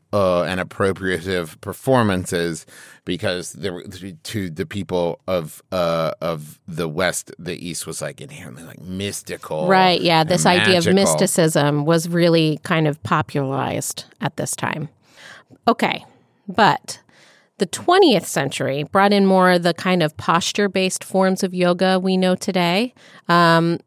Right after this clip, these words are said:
Speaker 2: and this is due to a man named Swami Kuvalananda. Um,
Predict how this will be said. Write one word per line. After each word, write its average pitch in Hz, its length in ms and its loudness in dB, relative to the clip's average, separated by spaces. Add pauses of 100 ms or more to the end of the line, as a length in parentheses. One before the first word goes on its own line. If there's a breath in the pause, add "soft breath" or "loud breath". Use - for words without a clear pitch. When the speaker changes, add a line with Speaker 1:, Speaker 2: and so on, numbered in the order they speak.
Speaker 2:
and 170 340 2
this 294 240 2
is 220 120 0
due 147 360 -2
to 165 480 0
a 165 80 -2
man 156 540 -2
named 151 420 0 (160)
Swami 170 600 0 (1500 loud breath)
Kuvalananda. 180 1080 4 (1120 soft breath)
Um, 175 480 4